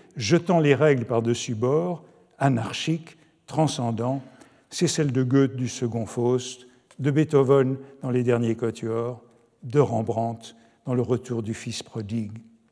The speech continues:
Renversant la table, cassant la baraque, voilà la queue de poisson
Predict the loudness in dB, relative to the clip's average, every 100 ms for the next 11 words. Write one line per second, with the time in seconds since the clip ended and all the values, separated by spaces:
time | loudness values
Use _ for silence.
0 | _ _ _ 0 4 4 2 0 -2 -2
1 | -2 -2 -2 -4 -10 -16 _ _ _ -4
2 | -2 0 0 0 0 -4 -6 -8 -12 _
3 | _ _ _ _ 0 2 4 2 -2 -6
4 | -12 0 0 0 -8 -16 -6 -6 -2 -4
5 | -2 -6 -6